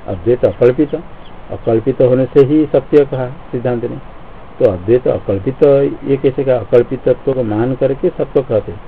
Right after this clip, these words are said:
अकल्पित तो कैसे सिद्ध हुआ? अनुमान से तो कल्पित सिद्ध हो जाएगा। अद्वैतम अ-, अ-, असत कल्पितम अप्रमाणिकत्व रज्जु सर्पवत, ऐसा शंका करता है पूर्व पक्षी। रज्जु सर्पवत असत्यमिति चेत,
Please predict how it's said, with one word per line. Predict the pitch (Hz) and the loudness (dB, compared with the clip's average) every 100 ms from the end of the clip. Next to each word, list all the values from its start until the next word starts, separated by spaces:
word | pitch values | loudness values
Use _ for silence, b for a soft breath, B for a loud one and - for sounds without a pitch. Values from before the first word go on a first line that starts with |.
| - - | -18 -12
अकल्पित | - 101 110 110 123 | -8 -4 -4 -2 -2
तो | 135 135 | -2 0
कैसे | 139 143 | 0 0
सिद्ध | 139 139 | -4 -4
हुआ? | 139 131 131 - - - - - | -2 -2 -4 -16 -20 -20 -16 -8
अनुमान | 107 107 113 | -2 0 0
से | 113 | -2
तो | 120 123 | -2 0
कल्पित | 117 113 120 | 0 -2 -6
सिद्ध | 127 131 | -8 -4
हो | 135 139 | 0 0
जाएगा। | 135 127 131 - - - - | 0 -4 -8 -14 -20 -14 -10
अद्वैतम | 95 113 113 127 127 123 117 113 | -2 0 0 0 -2 -6 -10 -10
अ-, | |
अ-, | 117 113 - | -8 -8 -8
असत | 120 - 127 | -2 2 2
कल्पितम | 110 - - 127 123 110 - 117 113 - | 0 -4 0 2 2 0 0 0 -2 -8
अप्रमाणिकत्व | 123 123 117 107 107 110 120 113 110 - 117 | 2 2 2 0 -2 -4 -2 -2 -4 -8 -2
रज्जु | 123 143 | -2 -2
सर्पवत, | 143 143 143 131 - - - - - - - | -4 -4 -2 -4 -6 -14 -18 -18 -18 -18 -10
ऐसा | - 120 | -6 -2
शंका | 107 107 107 | -2 -2 -2
करता | 104 104 98 | -2 -2 -2
है | 104 | -2
पूर्व | 101 104 101 | -2 -4 -4
पक्षी। | 101 - 165 - - - - - - | -4 -6 -10 -10 -18 -18 -18 -12 -2
रज्जु | 110 110 135 | 0 2 0
सर्पवत | 139 143 135 139 143 131 | 2 4 4 4 4 2
असत्यमिति | 107 - 127 143 139 139 | 2 2 2 2 2 0
चेत, | 139 165 | 0 0